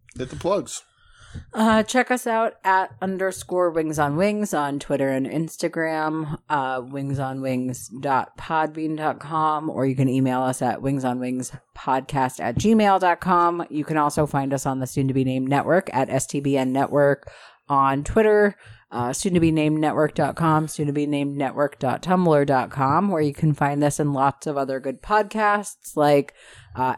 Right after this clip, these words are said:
Speaker 2: At Odds with Wrestling, Long Box Heroes, Hit My Music, Final Wrestling Place,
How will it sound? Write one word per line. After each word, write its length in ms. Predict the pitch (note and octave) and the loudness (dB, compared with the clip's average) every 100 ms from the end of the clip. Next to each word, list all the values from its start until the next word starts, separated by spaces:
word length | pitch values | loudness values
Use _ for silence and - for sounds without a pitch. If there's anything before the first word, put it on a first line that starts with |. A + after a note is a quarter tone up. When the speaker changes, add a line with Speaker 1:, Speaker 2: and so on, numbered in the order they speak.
| E3+ | 4
Speaker 2:
At 160 | D#3+ | 6
Odds 220 | D#3 D3 | 6 4
with 180 | D3+ C#3 | -2 -4
Wrestling, 800 | E3 D#3+ - E3 D#3 D3+ D3 D3 _ - - | 0 0 0 0 2 2 0 -6 _ -18 0
Long 260 | D3 D3+ | 2 4
Box 300 | C#3+ C3 - | 2 0 -2
Heroes, 600 | - E3+ D3+ D3 C#3+ C#3 | -4 2 4 6 6 2
Hit 340 | - - - A#2 | -4 -12 -8 -6
My 160 | C#3 | -4
Music, 580 | C#3 D#3 C#3+ D3 C#3+ - G#2+ - | -2 -2 0 2 2 0 -16 -2
Final 360 | D3+ D3+ D3+ | 2 4 4
Wrestling 520 | C#3 C3+ - C#3+ C3+ | 4 2 0 -2 -2
Place, 640 | B2 C#3+ C3 C3+ C3 - | -2 0 2 2 0 -8